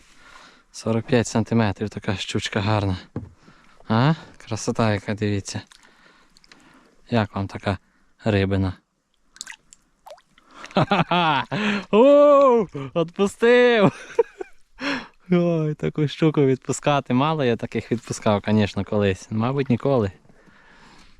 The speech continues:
А зараз потрібно відпускати. Фух. Нічого, зловимо ще зараз більшу, може. Вдалося мені взяти одну більшу щучку,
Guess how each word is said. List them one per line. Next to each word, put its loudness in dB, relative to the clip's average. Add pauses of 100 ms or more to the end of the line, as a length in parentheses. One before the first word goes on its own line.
(180)
А -2
зараз 0 (1500)
потрібно 2
відпускати. -4 (1900)
Фух. 8 (760)
Нічого, -2
зловимо 2
ще -6
зараз -2
більшу, 0
може. 0 (3750)
Вдалося -12
мені -14
взяти -10
одну -12
більшу -8
щучку, -14